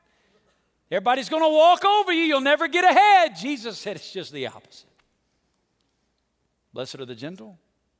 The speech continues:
They're the ones that are really gonna inherit the earth. So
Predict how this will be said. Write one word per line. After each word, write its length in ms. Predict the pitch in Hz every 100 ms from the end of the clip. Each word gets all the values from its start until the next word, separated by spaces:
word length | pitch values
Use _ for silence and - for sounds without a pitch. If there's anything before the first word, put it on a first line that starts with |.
| _ _ _
They're 180 | 120 135
the 80 | 123
ones 220 | 117 117
that 100 | 110
are 60 | 104
really 220 | 110 104
gonna 180 | 101 98
inherit 340 | 95 85 95
the 80 | 104
earth. 280 | 104 _ _ _ _ _ _ _ _ _ _ _ _ _ _ _ _ _ _ _ _ _ _ _ _ _ _ _
So 560 | - 190 175 147 127 -